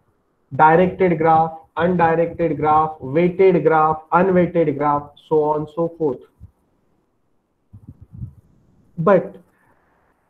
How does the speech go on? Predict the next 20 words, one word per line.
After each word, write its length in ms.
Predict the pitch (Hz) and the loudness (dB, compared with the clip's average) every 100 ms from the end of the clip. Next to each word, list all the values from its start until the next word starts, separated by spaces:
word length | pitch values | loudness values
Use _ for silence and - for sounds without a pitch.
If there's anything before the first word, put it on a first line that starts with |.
| _ | _
the 160 | 160 214 | 2 2
design 760 | 175 196 175 175 269 160 123 - | 4 4 6 6 4 2 -2 0
or 200 | 196 226 | 2 4
the 140 | 254 | 2
construction 840 | 220 202 196 240 233 - 170 139 | 0 -2 -2 -4 -4 -6 -8 -6
consists 560 | 190 190 190 180 277 - | -2 -2 0 0 0 -2
of 320 | 185 143 - | -2 -2 -4
vertices 880 | 143 160 170 226 247 247 277 277 - | -2 0 2 4 4 2 0 0 -2
and 280 | 190 196 185 | -2 0 -2
edges. 540 | 165 156 156 147 - - - | -2 -2 0 -2 -4 -18 -4
We'll 200 | 156 156 | -4 -2
call 260 | 180 233 | 0 2
it 140 | 165 156 | 2 0
as 400 | 147 143 139 _ _ _ _ _ _ _ 147 | 0 0 -4 _ _ _ _ _ _ _ -6
the 100 | 151 | -2
graph. 320 | 185 220 - - _ _ _ _ _ _ _ _ _ _ _ _ _ _ _ _ _ _ _ _ _ _ _ _ 135 | -2 -4 -8 -16 _ _ _ _ _ _ _ _ _ _ _ _ _ _ _ _ _ _ _ _ _ _ _ _ -2
There 160 | 139 | 2
are 300 | 175 208 - | 4 2 -4
connected 600 | - 165 196 214 226 226 190 | -2 2 4 2 4 4 4
graph 440 | 214 214 214 - | 2 2 2 -6